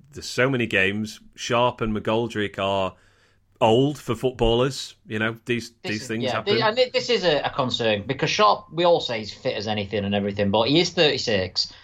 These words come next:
Speaker 2: And he is the main striker, undoubtedly now. Like, you know, he's, I, I wouldn't want anyone else to come in for a long term above Billy Sharp in this,
Speaker 1: Mm.
Speaker 2: this moment in time. But he is thirty-six, and we're, he's probably not gonna play every game this month because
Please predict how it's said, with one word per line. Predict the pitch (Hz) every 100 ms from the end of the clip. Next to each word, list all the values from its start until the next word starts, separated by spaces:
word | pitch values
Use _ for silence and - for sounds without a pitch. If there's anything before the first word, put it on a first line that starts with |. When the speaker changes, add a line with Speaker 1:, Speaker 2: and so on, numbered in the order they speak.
| - _ _ _ -
Speaker 2:
And | 143
he | 147 160
is | 147
the | 139
main | 135 127 120
striker, | - 123 110 - 101 113
undoubtedly | 131 123 117 113 107 104
now. | 101 95 92
Like, | 113 107 110
you |
know, | 120 101
he's, | 107 101 - - _ _ _ -
I, | 127 -
I | 143 127 -
wouldn't | 120 151 143 143
want | 135 123 120 120
anyone | 127 120 117
else | 120 104
to | -
come | 117 120
in | 117 107 95 - -
for | 127
a | 117
long | 117 120 110
term | 120 117 107
above | 104 117 95
Billy | 110 107
Sharp | 113 110 98 90 - -
in | 101
this, | 107
Speaker 1:
Mm. | 101
Speaker 2:
this | 98 98
moment | 110 101 107
in |
time. | 98 110 107 95 92 - -
But | 151
he | 202
is | 233
thirty-six, | 196 156 123 120 101 101 - -
and | 131
we're, | 143 165
he's | 147
probably | 175 170
not | 185
gonna | 196 151
play | 135
every | 120 110
game | 113 104
this | 101
month | 107 101 92 - -
because | 113 - - -